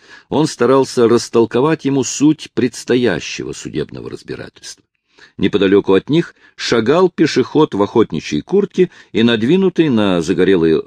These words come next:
лоб парадной войлочной шляпе. Этот тоже должен был фигурировать на суде, но уже в более скромной роли присяжного малого жюри. Он спустился из леса по горной тропинке и старался держаться в компании с остальными,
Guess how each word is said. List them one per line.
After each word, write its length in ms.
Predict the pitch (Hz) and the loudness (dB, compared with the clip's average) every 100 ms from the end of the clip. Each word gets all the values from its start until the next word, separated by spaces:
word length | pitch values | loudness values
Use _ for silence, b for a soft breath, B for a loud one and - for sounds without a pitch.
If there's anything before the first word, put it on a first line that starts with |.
| 67 | -6
лоб 400 | 82 117 180 - _ _ - | -2 0 0 -2 _ _ -6
парадной 500 | 92 90 135 156 165 | -2 0 -2 -2 -6
войлочной 640 | 85 85 104 55 - - | -2 -2 -2 -4 -8 -14
шляпе. 500 | - - 57 - - - B | -12 -10 -12 -12 -20 -20 B
Этот 260 | - 175 190 - | -2 0 -2 2
тоже 320 | 147 147 180 | 2 2 0
должен 360 | 180 117 85 | 0 0 -2
был 140 | 71 69 | -4 -4
фигурировать 680 | - 78 82 73 67 67 | -2 -2 0 0 -2 -6
на 80 | 80 | -6
суде, 380 | 78 104 147 196 b b | -4 0 0 0 b b
но 160 | 87 117 | -2 0
уже 220 | 123 147 | 2 0
в 120 | 139 | -2
более 300 | 104 151 165 | 2 2 2
скромной 640 | 170 - 113 98 80 80 82 | 0 0 2 2 2 0 2
роли 360 | 82 80 80 _ _ _ _ | 2 2 0 _ _ _ _
присяжного 960 | 107 107 - 107 131 151 143 147 147 - _ _ | -2 0 0 -2 -2 -2 -4 -2 -2 -6 _ _
малого 640 | - 80 78 69 60 58 | -8 -4 -2 -2 -6 -8
жюри. 440 | 58 - 62 - - _ _ _ _ _ - | -10 -10 -10 -10 -14 _ _ _ _ _ -4
Он 160 | 170 | -2
спустился 640 | 170 - 92 - 95 - 85 | -2 -4 -6 0 -2 0 -4
из 320 | - 87 73 | -2 -6 -2
леса 500 | 85 110 104 92 82 | 2 2 2 0 -2
по 160 | - | -2
горной 320 | 78 87 73 71 | -2 -2 -2 -6
тропинке 560 | 78 82 190 196 180 B B - | -4 -2 -2 -2 -4 B B -4
и 80 | |
старался 480 | 113 - 151 170 - | -2 0 0 0 -2
держаться 640 | 131 127 117 139 143 - | 0 0 2 0 -2 -4
в 80 | 117 | -6
компании 560 | - 113 - 127 120 107 | -2 -4 -2 -2 0 -2
с 120 | - | -2
остальными, 680 | 101 - 101 120 165 196 180 | -6 -2 -2 0 -2 -2 -2